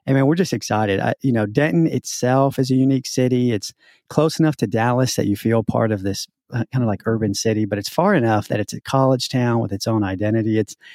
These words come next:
it's a sweet place, but it's growing. I mean, I could do the whole thing. Like, the, the place is growing. More people are moving there. And, and I think, I think we know that when it comes to reaching new people in a city, church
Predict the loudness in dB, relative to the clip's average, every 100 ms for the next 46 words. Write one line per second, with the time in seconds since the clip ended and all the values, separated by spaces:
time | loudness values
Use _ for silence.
0 | -8 -4 -2 0 0 2 2 2 0 0
1 | -2 0 2 4 4 2 2 0 2 2
2 | 2 0 2 0 0 -2 -2 -2 -6 -8
3 | _ _ _ _ -4 -2 2 2 2 -2
4 | 0 0 2 2 2 2 2 0 0 -2
5 | -2 -2 -2 0 0 0 0 -2 -6 _
6 | _ _ -2 0 2 0 0 0 2 2
7 | 4 4 4 2 0 -6 -20 _ -2 0
8 | 0 0 2 2 2 2 4 2 2 0
9 | 0 -2 -4 -2 0 0 -2 0 0 0